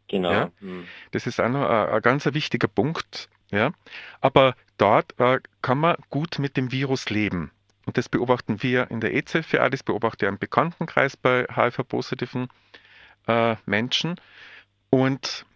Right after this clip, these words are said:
Speaker 2: aber ich kann mich eben erinnern an diese, äh, furchtbare Angst und, äh, äh, äh, bei mir selber diese Dringlichkeit, ich muss sie für Sex propagieren, äh, dass sich Leute ja nicht infizieren,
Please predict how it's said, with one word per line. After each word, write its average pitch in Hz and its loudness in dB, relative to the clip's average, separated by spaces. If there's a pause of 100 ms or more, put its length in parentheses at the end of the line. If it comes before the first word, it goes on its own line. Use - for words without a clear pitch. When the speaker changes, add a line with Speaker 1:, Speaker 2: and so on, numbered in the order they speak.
(160)
Speaker 2:
aber 135 6
ich 143 -4
kann 147 4
mich 185 -2
eben 151 2
erinnern 143 0
an 131 0
diese, 139 0
äh, 110 2
furchtbare 123 2 (100)
Angst - 0
und, 135 -2
äh, 123 4 (420)
äh, 113 4
äh, 110 2
bei 110 6
mir 151 0
selber 127 2
diese 127 -2
Dringlichkeit, 131 -2
ich 117 0
muss 143 -4
sie 139 2
für 135 0
Sex - -2
propagieren, 135 -2 (420)
äh, 117 6 (100)
dass - 0
sich - -2
Leute 107 4
ja 117 6
nicht 143 -6
infizieren, 127 -4